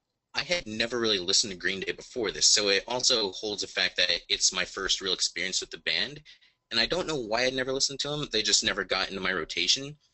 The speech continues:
So when it came out in two thousand four, uh, I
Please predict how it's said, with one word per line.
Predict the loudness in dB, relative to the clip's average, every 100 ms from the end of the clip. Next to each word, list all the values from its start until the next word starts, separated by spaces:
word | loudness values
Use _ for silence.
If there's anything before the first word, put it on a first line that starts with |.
| -20 _ _
So | 4 4 4
when | 0
it | 0
came | -2 0
out | 0 0
in | -2 0
two | 2
thousand | 2 0 -2
four, | -4 -2 0 -2 -4 _ _ -2
uh, | 2 2 0 -4 _ _ -2
I | 0 2 0 -4